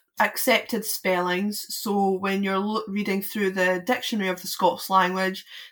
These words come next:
it'll give you a word, and it will then also give you the multiple spellings that are generally accepted.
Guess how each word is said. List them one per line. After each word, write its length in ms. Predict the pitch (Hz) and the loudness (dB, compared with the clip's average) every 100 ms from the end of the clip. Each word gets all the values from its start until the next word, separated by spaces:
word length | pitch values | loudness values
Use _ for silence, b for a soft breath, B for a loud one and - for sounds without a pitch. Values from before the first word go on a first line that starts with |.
| - | 0
it'll 160 | 180 | 2
give 200 | 202 247 | 4 2
you 100 | 226 | 4
a 100 | 190 | 2
word, 300 | 190 196 196 - | 4 4 4 0
and 80 | 190 | -2
it 80 | 185 | 2
will 180 | 190 | 2
then 180 | 185 196 | 2 2
also 240 | 190 185 180 | 2 0 -2
give 200 | 180 180 | -2 -2
you 100 | 185 | -2
the 80 | 185 | 0
multiple 560 | 185 185 190 - 190 | 2 2 -2 -2 -2
spellings 680 | 180 - 190 180 180 180 175 | -2 -4 0 0 0 -2 -2
that 120 | 170 | 2
are 300 | 165 170 175 _ _ _ 185 | 4 2 0 _ _ _ -2
generally 500 | 196 180 185 180 180 | 4 4 4 2 2
accepted. 640 | - - 170 - - 165 | 0 2 4 2 -2 -4